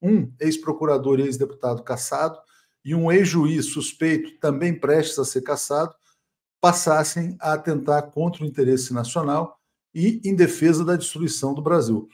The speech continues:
O Brasil, depois do, entre aspas, combate à corrupção, Joaquim,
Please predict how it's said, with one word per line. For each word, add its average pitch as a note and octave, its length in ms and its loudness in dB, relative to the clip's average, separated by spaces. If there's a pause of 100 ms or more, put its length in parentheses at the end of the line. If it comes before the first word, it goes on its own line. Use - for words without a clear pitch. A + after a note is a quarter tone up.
(440)
O C3+ 80 -4
Brasil, E3 400 8
depois E3+ 420 8
do, D#3 220 -2
entre D#3+ 280 2
aspas, C#3+ 400 0
combate D3 480 0
à C3+ 40 -4
corrupção, C3 520 -4
Joaquim, G#2 400 -4